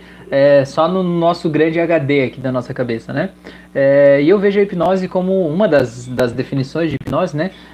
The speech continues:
É apenas um estado ampliado de consciência, né? Ou como é que é que chama? Quando a gente chama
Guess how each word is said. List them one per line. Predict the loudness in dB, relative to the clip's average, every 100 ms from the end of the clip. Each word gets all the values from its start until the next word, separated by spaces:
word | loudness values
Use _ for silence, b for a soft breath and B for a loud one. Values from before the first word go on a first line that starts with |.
| -6
É | -4
apenas | 0 0 0 -2
um | -4 -4 -4 -4 -6 -8
estado | -10 -4 -4 0 0 0 -2 -12 _ -6
ampliado | -6 -2 -2 0 0 -2 -6
de | -4
consciência, | -6 -6 -8 -8 -8 -6
né? | -2 0
Ou | 0 2 2 0 -2 B B B B -12
como | -8
é | -6
que | -6
é | -8
que | -8
chama? | -6 -6 -4 -6
Quando | -6 -6 -4 -4
a |
gente | -4 -8
chama | -10 -10 -6 -6 -4 -6 -6